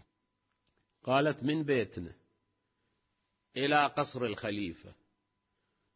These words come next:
أنا في محمل"، طبعًا محامل العروس ذاك اليوم يخلون يسوون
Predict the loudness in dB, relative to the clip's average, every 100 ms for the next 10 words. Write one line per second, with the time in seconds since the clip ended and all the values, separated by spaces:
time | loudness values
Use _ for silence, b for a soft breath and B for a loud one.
0 | _ _ -2 0 2 0 0 0 0 -2
1 | 0 0 -2 -4 -2 0 -2 -4 -2 0
2 | 0 -4 -4 -6 -2 -2 0 -2 -6 -14
3 | -10 -8 -6 -6 -4 -4 -6 -8 -6 -6
4 | -8 -8 -6 -6 -8